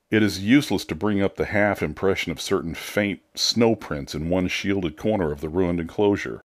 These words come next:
because that impression did not concern human prints at all, but was clearly mixed up with all the talk of fossil prints which poor Lake had been giving throughout the preceding weeks.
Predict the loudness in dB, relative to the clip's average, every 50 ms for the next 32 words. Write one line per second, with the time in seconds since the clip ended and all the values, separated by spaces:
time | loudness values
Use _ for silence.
0 | _ _ -10 -4 0 2 2 4 6 6 6 6 4 4 4 4 4 4 2 0
1 | -2 -2 0 2 0 0 0 -2 -4 -8 -8 -4 -2 -2 0 0 0 0 0 0
2 | 0 0 -2 -2 -2 -2 -2 -2 -2 -2 0 2 4 4 4 4 0 -6 -14 _
3 | _ _ 2 2 2 4 2 0 -2 0 2 2 4 4 4 2 2 2 2 0
4 | 0 0 0 2 4 4 4 2 2 2 4 4 4 4 2 0 0 0 0 2
5 | 2 0 0 -4 -6 -8 0 2 2 2 2 2 0 0 -2 -2 -4 -6 -8 -8
6 | -10 -10 -12 -10 -12 -12 -4 0 2 2 4 4 4 4 4 4 2 -2 -6 -6
7 | -4 -4 -2 0 2 2 2 0 -4 -6 -6 -4 0 2 2 2 2 0 -2 -8
8 | -10 -8 -8 -6 -4 -4 -4 -4 -2 -2 0 2 0 0 -2 -4 -10 -12 -12 -14